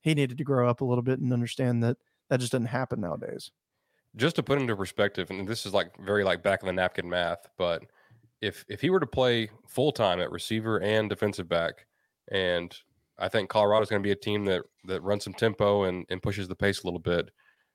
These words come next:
Speaker 2: uh, he would probably play, like, fourteen hundred snaps in a season if he did that, which
Speaker 1: Yeah.
Speaker 2: is just, like, an, an astronomical amount. Like, the highest, like, I'll get on P F F and I'll see, you know, an, an eight hundred here or there for, like, a safety that just never came off the field.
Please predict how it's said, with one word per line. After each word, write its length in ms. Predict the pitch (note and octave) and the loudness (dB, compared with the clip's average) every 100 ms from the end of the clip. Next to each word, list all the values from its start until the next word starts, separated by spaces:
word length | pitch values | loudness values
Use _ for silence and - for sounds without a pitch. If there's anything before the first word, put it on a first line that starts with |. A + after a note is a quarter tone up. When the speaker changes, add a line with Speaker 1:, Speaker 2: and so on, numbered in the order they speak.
| _ | _
Speaker 2:
uh, 220 | - F#2 E2+ | 0 2 2
he 140 | E3 | 2
would 140 | G3+ | 0
probably 260 | - A#2 C3 | 2 2 2
play, 400 | - G2+ G2+ A#2+ | 0 2 4 4
like, 280 | G2 F2 - _ _ _ _ | 2 0 -4 _ _ _ _
fourteen 320 | - C3+ D3+ A#2 | -2 -2 -2 -2
hundred 320 | A#2 A2 - | 0 -2 -4
snaps 520 | F#2 F2 A#1+ - - _ _ _ - | -2 -2 -4 -12 -16 _ _ _ -6
in 100 | G2+ | -4
a 40 | |
season 380 | - F#2+ E2 D#2+ | -2 -4 -4 -8
if 100 | - | -6
he 80 | G2+ | -4
did 200 | F#2+ F2 | -2 -2
that, 220 | E2+ E2 - _ _ _ _ | -4 -8 -12 _ _ _ _
which 220 | C#3 A#2+ | -4 0
Speaker 1:
Yeah. 60 | A#2+ | 2
Speaker 2:
is 100 | F#2+ | 2
just, 320 | C3+ A#2+ - | 0 0 -2
like, 240 | G2 F#2+ - | -4 -4 -8
an, 160 | F#2+ - | -10 -6
an 180 | G2+ G2+ | -6 -2
astronomical 640 | A2+ A#2 G#2 G2 F#2 - E2+ | 0 0 2 2 2 0 -2
amount. 360 | E2+ E2+ D#2+ - | -2 -4 -4 -8
Like, 260 | F2 E2+ | -8 -6
the 80 | F#2 | -4
highest, 440 | G2 A2+ G#2+ - - | 0 2 0 -2 -4
like, 160 | G2 | -2
I'll 120 | G2 | 0
get 100 | A#2+ | 2
on 100 | A2+ | 0
P 160 | F#2+ A2+ | 0 0
F 140 | G#2 | 0
F 180 | G#2 G2+ | 0 0
and 100 | G2 | 0
I'll 120 | G2+ | -2
see, 380 | G2 A2 G2+ G2 - _ _ _ | -2 -4 -4 -6 -10 _ _ _
you 100 | - | -6
know, 140 | F#2 F#2 | -2 0
an, 180 | F#2 G2 | 0 -2
an 140 | G2+ G2+ | 0 2
eight 160 | A#2 | 2
hundred 320 | G#2 A#2 A2 | 2 0 0
here 240 | F#2+ G#2+ G#2 | 0 2 2
or 40 | |
there 260 | F#2+ G2 G2+ | 2 2 2
for, 100 | G2+ | 2
like, 160 | F#2+ | 0
a 40 | F#2 | 0
safety 440 | - G2+ F#2+ G2+ | 0 0 0 -2
that 280 | F#2+ F2+ - | 0 -2 -6
just 160 | F#2+ G2+ | -8 -2
never 200 | G2 G2 | 0 2
came 160 | G2 | 2
off 160 | F#2+ - | 2 0
the 80 | - | -4
field. 380 | F#2 G2 G#2 | -2 0 -2